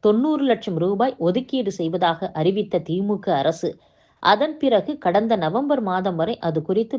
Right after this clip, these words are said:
பேசவே இல்லை. நெல் உலர்த்தும் இயந்திரம் வாங்க ஐம்பது சதவீத மானியம் மட்டும் கொடுத்தால், மீதமுள்ள நிதிக்கு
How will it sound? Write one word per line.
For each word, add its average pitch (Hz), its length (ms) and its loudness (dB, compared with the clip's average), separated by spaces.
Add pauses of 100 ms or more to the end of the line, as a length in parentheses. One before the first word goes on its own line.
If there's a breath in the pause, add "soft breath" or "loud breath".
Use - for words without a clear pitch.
பேசவே 185 560 0
இல்லை. 156 280 -4 (480)
நெல் 208 300 2
உலர்த்தும் 202 520 0
இயந்திரம் 180 460 0
வாங்க 165 320 -2 (460 soft breath)
ஐம்பது 233 480 2
சதவீத 220 500 0
மானியம் 185 480 0
மட்டும் 180 280 -2
கொடுத்தால், 170 600 -2
மீதமுள்ள 214 580 0
நிதிக்கு 160 440 -2